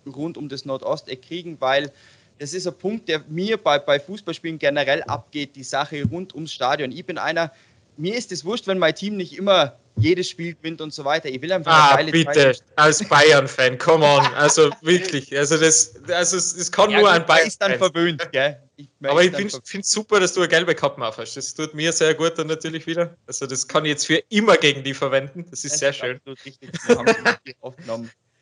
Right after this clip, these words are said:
Speaker 2: Also ich verstehe dich natürlich schon, dass du, äh, wenn du, wenn du sagst, ja, ja, die Mannschaft,
Speaker 1: Na,
Speaker 2: die muss
Speaker 1: aber,
Speaker 2: die
Speaker 1: aber ich find's
Speaker 2: was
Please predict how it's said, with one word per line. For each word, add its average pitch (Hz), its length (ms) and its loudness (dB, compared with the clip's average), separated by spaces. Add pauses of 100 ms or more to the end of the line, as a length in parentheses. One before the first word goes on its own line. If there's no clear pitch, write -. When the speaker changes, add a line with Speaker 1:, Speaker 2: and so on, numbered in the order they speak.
(120)
Speaker 2:
Also 170 260 2
ich 185 160 -2
verstehe 185 400 2
dich 196 100 0
natürlich 165 420 -2
schon, 147 280 -4 (220)
dass 139 200 -4
du, 139 280 -4
äh, 127 420 -10
wenn 135 180 -4
du, 135 300 -6
wenn 135 120 -4
du 135 100 -8
sagst, 131 360 -6
ja, 123 140 2
ja, 127 280 2
die 127 160 -10
Mannschaft, 127 380 -6
Speaker 1:
Na, 196 140 -4
Speaker 2:
die 233 40 -8
muss 233 100 0
Speaker 1:
aber, 160 120 -2
Speaker 2:
die 123 80 -6
Speaker 1:
aber 185 220 0 (200)
ich 196 140 -14
find's 226 180 -10
Speaker 2:
was - 60 -6